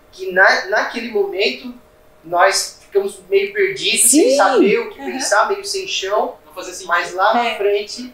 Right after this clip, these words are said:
Speaker 1: você entende os propósitos, entende o que Deus queria e
Speaker 3: Verdade.
Speaker 1: realmente hoje
Speaker 3: Isso.
Speaker 1: dois ministérios incríveis.
Speaker 3: E o segredo, sabe, Pedro, eu acredito assim, é permanecer.
Speaker 1: Exato.
Speaker 2: É.
Speaker 3: Né? Permaneça, perma-, só, apenas permaneça. Continue caminhando, continue servindo.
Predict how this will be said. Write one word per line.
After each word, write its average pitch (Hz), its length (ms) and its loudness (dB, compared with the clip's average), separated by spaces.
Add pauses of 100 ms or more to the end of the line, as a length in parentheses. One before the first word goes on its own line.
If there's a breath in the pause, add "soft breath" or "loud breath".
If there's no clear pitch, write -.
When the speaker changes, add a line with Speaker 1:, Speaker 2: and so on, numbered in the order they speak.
(220)
Speaker 1:
você 381 240 -8
entende 392 320 -2
os - 60 -10
propósitos, 370 840 -8
entende 403 460 -8
o - 60 -18
que - 100 -20
Deus 381 240 -6
queria - 380 -16
e 208 40 -12
Speaker 3:
Verdade. 220 560 0
Speaker 1:
realmente 175 220 -10
hoje - 20 -20
Speaker 3:
Isso. - 260 -12
Speaker 1:
dois 175 280 -6
ministérios - 520 -18
incríveis. - 540 -14
Speaker 3:
E 294 140 2
o 339 60 2
segredo, 285 720 -6
sabe, 269 320 0
Pedro, 254 260 -10
eu 240 60 -8
acredito 247 420 -12
assim, 262 420 -8
é 294 120 -2
permanecer. 320 920 -6 (100)
Speaker 1:
Exato. - 240 -20
Speaker 2:
É. 202 300 4
Speaker 3:
Né? 104 160 -12 (560)
Permaneça, 381 840 -6
perma-, 339 220 -12
só, - 180 -4
apenas 392 360 0
permaneça. 330 640 -6
Continue 285 480 -8
caminhando, 240 680 -4
continue 247 360 -6
servindo. 262 880 -6